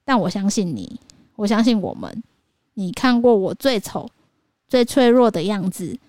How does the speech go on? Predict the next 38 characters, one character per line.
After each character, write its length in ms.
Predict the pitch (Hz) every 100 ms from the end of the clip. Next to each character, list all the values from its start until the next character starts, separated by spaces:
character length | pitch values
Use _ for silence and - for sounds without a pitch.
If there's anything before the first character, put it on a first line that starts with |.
| _ _
你 80 | 202
是 120 | 208
我 120 | 262
这 140 | 208 247
辈 120 | 247
子 100 | 208
起 200 | 196 185
床 200 | - 175
唯 140 | 185
一 80 | 190
想 180 | 214 233
看 160 | - 185
到 140 | 185
的 140 | -
人。” 180 | 87 69 - - _ _ _ -
我 120 | 277
觉 80 | 359
得 40 |
她 60 | 415 427
那 160 | 427 403
句 300 | 285 339 269 - - _
“我 120 | 220
不 140 | 226 294
相 180 | 269
信 160 | 269 269
婚 200 | 233 240
姻， 160 | 233 240
但 160 | 233
是 100 | 214
我 140 | 208 190
相 180 | 202
信 180 | 202 208
你， 120 | 175
我 120 | - 185
相 160 | 202
信 220 | 202 202
我 100 | 165
们” 280 | - - 226